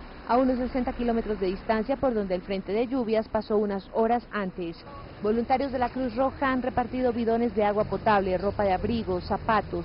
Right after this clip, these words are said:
pañales, alimentos perecederos en el barrio de Tolosa,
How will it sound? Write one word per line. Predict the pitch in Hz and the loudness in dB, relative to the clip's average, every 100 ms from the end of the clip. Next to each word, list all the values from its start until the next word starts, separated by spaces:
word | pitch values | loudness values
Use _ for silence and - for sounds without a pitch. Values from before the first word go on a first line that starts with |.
| - | -2
pañales, | 208 208 220 190 185 175 220 | -2 0 0 0 -2 -4 -2
alimentos | 226 240 277 294 | 0 0 -2 -4
perecederos | - 233 202 208 214 214 185 190 - - - | -2 0 0 0 2 2 2 -2 -4 -16 -8
en | 226 247 | -2 0
el | 240 | 2
barrio | 277 285 277 | 2 2 2
de | 247 | 0
Tolosa, | 247 240 240 202 185 | 0 2 2 2 -2